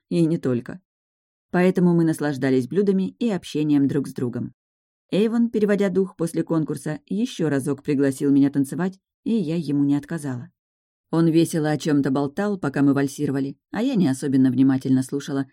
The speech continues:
высматривая Эрика. Сама не знаю почему, но волновалась, не доставила ли я ему новых проблем с невестой. Хотя моя совесть чиста, ничего специально я не делала, чтобы прижиматься к её жениху.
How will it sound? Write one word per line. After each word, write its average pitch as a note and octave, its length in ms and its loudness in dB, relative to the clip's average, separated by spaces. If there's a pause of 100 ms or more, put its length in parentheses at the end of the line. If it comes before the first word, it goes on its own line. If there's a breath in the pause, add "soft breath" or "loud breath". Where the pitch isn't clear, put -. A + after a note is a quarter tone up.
(120)
высматривая D3 720 -4
Эрика. C#3 420 -6 (300)
Сама F#3+ 340 4
не D3 160 6
знаю D3 320 2
почему, D3 480 -6
но E3+ 220 2
волновалась, E3+ 600 -2
не D#3+ 140 2
доставила D#3 500 -2
ли C#3+ 140 -2
я D3+ 220 -2
ему D#3 180 0
новых D#3 300 -4
проблем D#3+ 340 -2
с - 80 -12
невестой. D3+ 540 -4 (420)
Хотя G3+ 280 -2
моя A3 280 0
совесть A3+ 300 -4
чиста, G#3 340 -6 (240)
ничего D#3 380 2
специально D3+ 560 -2
я C3 200 2
не C3+ 140 6
делала, D#3 380 -2
чтобы C3+ 320 -4
прижиматься D#3 540 -2
к - 40 -18
её D3 300 2
жениху. D3+ 480 -4